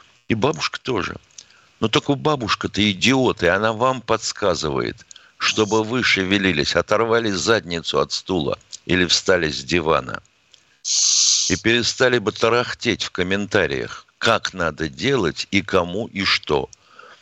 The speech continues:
И что генштаб надо перевешать, и что командиров всех надо поснимать. Ну, замените вы, идите командиров.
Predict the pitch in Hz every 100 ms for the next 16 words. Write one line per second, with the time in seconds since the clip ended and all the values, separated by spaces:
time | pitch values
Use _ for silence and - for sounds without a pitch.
0 | - 92 92 101 80 80 82 165 160 -
1 | 127 123 113 113 113 110 101 - - -
2 | - - _ - - - - 85 87 85
3 | 87 143 143 - 127 117 117 110 104 101
4 | - 104 95 80 127 165 175 220 220 185
5 | 120 90 80 95 135 147 - 82 87 90
6 | 98 95 80 65 -